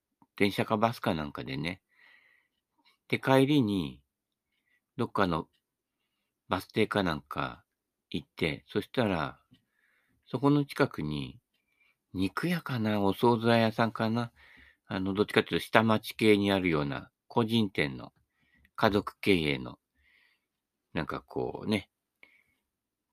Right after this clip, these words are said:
今流で言うとテイクアウトみたいなね、感じだけど、昔で言うところのお惣菜屋さん。ね。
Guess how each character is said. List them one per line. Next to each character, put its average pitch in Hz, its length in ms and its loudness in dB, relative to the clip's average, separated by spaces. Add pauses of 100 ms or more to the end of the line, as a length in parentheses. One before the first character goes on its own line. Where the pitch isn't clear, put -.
(520)
今 117 320 6
流 110 300 4
で 107 160 4
言 104 140 2
う - 20 -20
と - 140 -10
テ - 180 2
イ 87 100 2
ク - 220 -4
ア 80 60 4
ウ 80 80 -2
ト 71 120 -8
み 69 140 -6
た 67 160 -6
い 64 40 -6
な 65 140 -6
ね、 107 220 -2 (560)
感 - 240 -6
じ 73 320 -6 (340)
だ 85 120 -6
け 80 100 -2
ど、 - 100 -8
昔 87 720 -2
で 80 140 2
言 76 180 0
う 71 40 -4
と - 180 -10
こ 71 100 -4
ろ 62 140 -4
の 62 160 -12 (340)
お 98 80 0
惣 80 240 0
菜 67 220 -6
屋 64 100 -10
さ - 240 -16 (460)
ん。 - 20 -6
ね。 123 160 -6